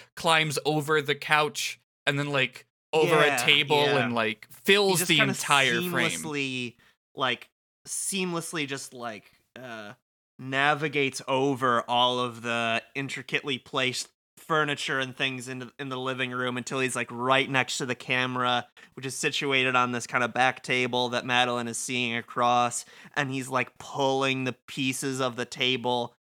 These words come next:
Speaker 2: uh, apart from each other to make room for him to presumably
Speaker 1: Mm-hmm.
Speaker 2: climb over and into where the camera is,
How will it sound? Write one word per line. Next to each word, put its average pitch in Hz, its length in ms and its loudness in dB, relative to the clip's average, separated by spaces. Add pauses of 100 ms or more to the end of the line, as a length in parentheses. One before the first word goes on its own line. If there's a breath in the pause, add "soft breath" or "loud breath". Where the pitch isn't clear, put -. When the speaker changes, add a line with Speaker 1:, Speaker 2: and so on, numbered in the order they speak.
(140)
Speaker 2:
uh, 120 160 2
apart 127 440 0
from 127 200 -2
each 127 180 -4
other 127 200 2
to 123 60 -4
make 123 240 -4
room 123 300 -4
for 120 160 -6
him 123 160 -4
to 120 80 -16
presumably 123 520 -6
Speaker 1:
Mm-hmm. 123 140 -2
Speaker 2:
climb 127 400 4
over 123 420 2
and 117 100 0
into 135 500 0
where 127 220 4
the 117 100 2
camera 120 480 2
is, 110 420 0